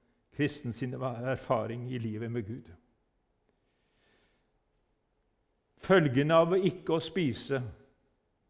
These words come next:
det er bare en utgang. Det er med at han sulter i hjel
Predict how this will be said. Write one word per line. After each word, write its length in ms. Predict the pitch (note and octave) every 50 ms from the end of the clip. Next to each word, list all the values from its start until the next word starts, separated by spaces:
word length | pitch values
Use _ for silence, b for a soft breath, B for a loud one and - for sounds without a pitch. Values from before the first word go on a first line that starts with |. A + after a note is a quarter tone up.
| _ _ _ _ _ _ _ _ _ _ _ _ -
det 80 | B2 A2
er 160 | C3 D3 D#3
bare 280 | D#3+ D3+ C#3 D3 D#3+ D3 C3+ C#3
en 120 | D3 D#3+ D3
utgang. 400 | C3 - - C#3 D3+ F#3+ G#3+ F3+ C3 - - - _ _ _ _ _ _ _ _ _ _ _ _ _ _ _ - _ _ _ _ _ _ _ _ _ _ _ -
Det 80 | E3+ F3
er 80 | E3+
med 140 | E3 E3 E3
at 120 | E3 F3 E3
han 80 | C#3 -
sulter 1120 | - - - - - - - - - - - - F#3 E3+ C3 G#2+ - - - - B2 A#2
i 140 | C3+ C3 B2+
hjel 240 | B2 C#3+ E3+ F#3+